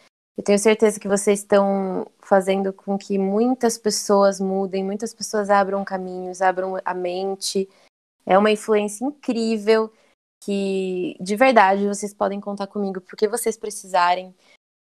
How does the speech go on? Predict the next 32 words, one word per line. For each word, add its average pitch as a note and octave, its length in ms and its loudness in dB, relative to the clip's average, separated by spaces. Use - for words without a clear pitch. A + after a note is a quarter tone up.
que G3 180 2
eu F#3+ 100 6
vou G#3+ 140 -2
tá G#3+ 180 2
aqui, G3 600 -6
eu F#3 220 -6
vou F#3 140 -6
ajudar F#3+ 480 -2
como G3 180 -8
eu G3 100 -6
puder, F3 500 -2
porque F#3 260 -12
eu F#3 60 -8
sei G3 340 -6
da F#3+ 80 -6
importância F#3+ 760 -6
do F3+ 140 -12
coletivo, F3+ 640 -6
eu F3+ 60 -4
sei F#3+ 180 -2
da F#3 80 -4
importância F#3+ 440 -6
da F3+ 100 -4
gente F3+ 240 -8
trazer F3+ 400 0
a G3+ 100 6
arte F#3 580 0
pra F3+ 160 -2
todas F#3 320 -2
as F3+ 120 -12
pessoas. G3 880 0
E, G3 640 0